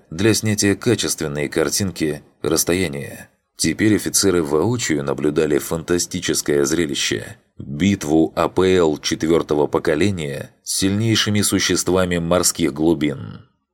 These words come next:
Впрочем, у драмы было всего лишь два акта.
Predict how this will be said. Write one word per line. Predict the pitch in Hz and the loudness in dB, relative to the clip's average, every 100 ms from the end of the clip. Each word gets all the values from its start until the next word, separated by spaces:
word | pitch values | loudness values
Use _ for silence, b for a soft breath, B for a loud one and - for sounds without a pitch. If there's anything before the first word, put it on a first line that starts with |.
| _ | _
Впрочем, | - - 98 107 98 92 - | -18 -2 2 2 0 -2 -4
у | 92 | -4
драмы | 80 104 127 87 73 71 - - | -2 0 -2 -4 -6 -10 -14 -6
было | 85 117 104 | 0 2 2
всего | - 101 101 | 0 0 0
лишь | 104 92 78 | 0 -2 -2
два | 85 110 90 - | -2 2 2 0
акта. | 92 80 - 78 69 - | -2 -4 -2 -4 -4 -8